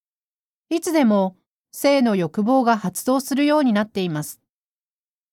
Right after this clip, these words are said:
そう考えると、人間は随分と恐ろしい生き物だということにもなってきます。性の欲望が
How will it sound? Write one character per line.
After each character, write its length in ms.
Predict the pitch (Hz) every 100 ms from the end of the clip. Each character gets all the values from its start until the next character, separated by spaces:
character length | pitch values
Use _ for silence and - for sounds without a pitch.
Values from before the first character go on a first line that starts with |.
| _ _ _ _ _ _ _ _ _ _ _ _ _ _ _ _ _ _ _
そ 260 | - 226 214
う 60 |
考 240 | 220 247 247
え 100 | 254
る 100 | 233
と、 300 | 214 190 185 _ _ _ _ _ 202
人 240 | 214 233
間 220 | 233 226
は 260 | 220 208 214 _ _ _ -
随 240 | 233 311
分 200 | 311 254
と 200 | 208 175
恐 220 | 160 -
ろ 100 | 240
し 120 | 262 311 285
い 20 |
生 60 | 208
き 140 | 247
物 220 | 269 269
だ 140 | 233 214
と 100 | 190
い 160 | 165
う 80 | 190
こ 140 | -
と 100 | -
に 120 | 254 208
も 120 | 180
な 100 | 185
っ 60 |
て 120 | 202 220
き 140 | 185
ま 120 | 160
す。 180 | - - _ _ _ _ _ _ _ _ _ _ _ _ _ _ _ _
性 300 | - 330 370
の 140 | 320
欲 260 | 233 202 226
望 220 | 220 226
が 260 | 214 208